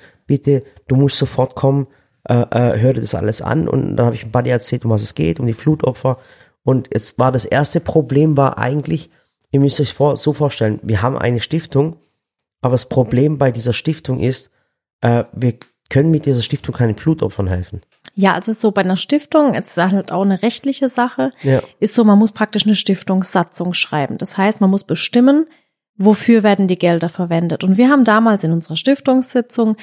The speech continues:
Speaker 2: ähm, einfach eben auch gesagt, äh, wir verwenden das Geld für Kinder, Jugendliche, Familien, für
Speaker 1: Und,
Speaker 2: Bildung und
Speaker 1: und Bildung.
Speaker 2: Erziehung, Ernährung.
Speaker 1: Genau.
Speaker 2: Und das steht praktisch fest in der Stiftungssatzung.
Speaker 1: Also
Speaker 2: Hat
Speaker 1: es
Speaker 2: auch
Speaker 1: geht
Speaker 2: so ein, wie heißt es, äh, ein Kremator-,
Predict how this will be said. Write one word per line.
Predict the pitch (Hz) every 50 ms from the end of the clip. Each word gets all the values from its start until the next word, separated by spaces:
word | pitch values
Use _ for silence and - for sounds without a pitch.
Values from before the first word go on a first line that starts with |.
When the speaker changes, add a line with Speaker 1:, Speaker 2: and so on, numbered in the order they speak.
| - - - - _ _
Speaker 2:
ähm, | 196 196 -
einfach | - 208 202 208 -
eben | - 185 185
auch | - -
gesagt, | - 170 - - 156 165 - - - -
äh, | 180 180
wir | 185 180
verwenden | 175 - - 190 190 190 180 185 190 - - -
das | 180 - -
Geld | - 151 175 -
für | - 160
Kinder, | - - 247 240 233 220 220 208
Jugendliche, | 202 202 233 220 - 214 202 - - 196 - 208
Familien, | - - 180 185 208 214 208 190 190 190 185 190
für | 190 220
Speaker 1:
Und, | 214
Speaker 2:
Bildung | 214 220 214 214 196 185
und | 165
Speaker 1:
und | 135 -
Bildung. | - 135 139
Speaker 2:
Erziehung, | 135 226 226 214 202 190 190 190 180 -
Ernährung. | - 190 185 190 190 196 202 190 - 185 180 180 180 175 - - - -
Speaker 1:
Genau. | 131 123 123 117 113 117
Speaker 2:
Und | - 208 185 262
das | 262 -
steht | - - 254 247 -
praktisch | - 226 - 233 214 - -
fest | - 220 202 - - 175
in | 180
der | 165 175
Stiftungssatzung. | - - - 180 - - 196 190 180 - 170 160 - - 180 175
Speaker 1:
Also | 143 147
Speaker 2:
Hat | 147 -
Speaker 1:
es | -
Speaker 2:
auch | -
Speaker 1:
geht | 170 165
Speaker 2:
so | - - 196
ein, | 185 185 185 185 - -
wie | - 160 196 190
heißt | 226 226 -
es, | 190 -
äh, | - - 170 - -
ein | - 196 190
Kremator-, | - - 185 185 190 - - - - 208 214 220 - -